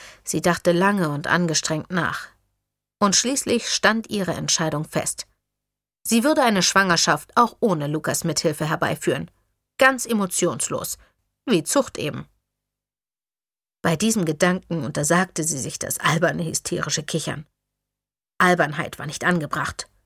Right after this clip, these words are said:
Stattdessen hieß es nüchtern nachzudenken, wer als Vater des Kindes in Frage kam. Dies war zum einen eine Sache der Diskretion, vor allem aber der Vererbung.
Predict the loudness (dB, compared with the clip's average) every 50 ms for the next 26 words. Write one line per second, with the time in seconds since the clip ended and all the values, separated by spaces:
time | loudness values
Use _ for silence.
0 | _ _ _ -20 -20 -20 -8 -6 0 2 2 4 4 4 4 4 2 0 0 0
1 | -2 -2 -2 -2 0 2 4 4 4 2 0 -2 0 2 2 2 0 0 -2 0
2 | 2 2 0 0 -2 -4 -4 -2 0 2 2 2 0 0 -2 -4 -4 -2 0 0
3 | 2 2 2 0 0 -2 -6 -4 -2 0 0 0 -2 -4 -4 -6 -6 -4 0 0
4 | 0 0 -2 -6 -2 0 0 0 0 -4 -14 _ _ _ _ _ _ _ _ _
5 | _ _ _ _ _ _ _ _ _ _ _ _ _ _ _ _ _ 0 0 0
6 | 2 2 2 2 2 2 0 -2 0 0 2 2 2 2 0 0 0 0 0 0
7 | 0 0 0 0 0 2 2 2 2 2 0 -2 -2 -2 -4 -6 -4 -4 -2 0
8 | 2 2 2 2 -2 -6 -10 -14 _ _ _ _ _ _ 0 2 2 4 6 6
9 | 6 4 4 2 0 -2 -2 -4 -6 -6 -8 -4 0 2 2 2 2 0 -6 -10
10 | -12